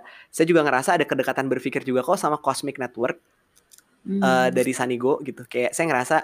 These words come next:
Speaker 1: ada kedekatan-kedekatan berpikir ke titik sana kok. Terus juga, eh, apa, saya juga ngerasa juga mungkin, eh, apa, S-, eh, Sweta juga agak mirip kok gagasan berpikirnya ke titik sini.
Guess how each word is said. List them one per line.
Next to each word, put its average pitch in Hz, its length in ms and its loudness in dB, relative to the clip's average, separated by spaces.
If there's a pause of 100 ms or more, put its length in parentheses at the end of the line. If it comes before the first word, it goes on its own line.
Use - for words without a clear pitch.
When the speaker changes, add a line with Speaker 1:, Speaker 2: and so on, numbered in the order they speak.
(400)
Speaker 1:
ada 151 160 -2
kedekatan-kedekatan 131 880 0
berpikir 127 300 -4
ke 131 100 -4
titik 127 200 -10
sana 113 220 -8
kok. - 200 -12
Terus 175 200 2
juga, 131 340 2 (680)
eh, 131 960 2
apa, 175 380 -6
saya - 160 0
juga 180 140 4
ngerasa 143 300 0
juga 160 200 0
mungkin, 135 300 0 (960)
eh, 131 500 2
apa, 185 340 -4 (340)
S-, - 340 -10
eh, 143 180 4
Sweta 143 360 2
juga 139 320 2
agak 131 280 -2
mirip 170 260 2
kok - 180 2
gagasan 131 440 0
berpikirnya 123 400 -6
ke 123 120 -8
titik - 220 -10
sini. 107 240 -14